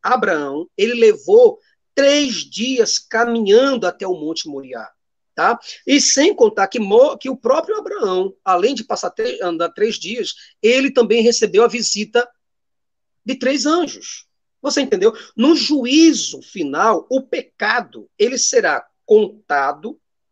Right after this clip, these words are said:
pesado e dividido. Isso é questão de es-, de escatologia. Quem,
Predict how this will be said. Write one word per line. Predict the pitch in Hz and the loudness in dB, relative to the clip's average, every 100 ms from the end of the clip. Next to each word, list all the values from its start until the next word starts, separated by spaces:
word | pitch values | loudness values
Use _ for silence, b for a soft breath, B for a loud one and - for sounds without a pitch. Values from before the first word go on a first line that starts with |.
| _ | _
pesado | 190 165 - 123 127 139 294 302 _ _ - | -4 -4 -4 -4 -6 -6 -12 _ _ _ -6
e | 262 | -4
dividido. | 196 247 339 349 370 - - | -4 -4 0 0 0 -4 -20
Isso | - - | -10 -8
é | - | -8
questão | - 202 175 | -8 -8 -6
de | 175 | -4
es-, | 226 - _ | -6 -8 _
de | 175 | -12
escatologia. | - 247 - 247 294 285 294 208 - _ _ _ _ | -8 -8 -6 -6 -4 -2 0 -2 -8 _ _ _ _
Quem, | 220 247 294 - - | 0 4 4 0 -8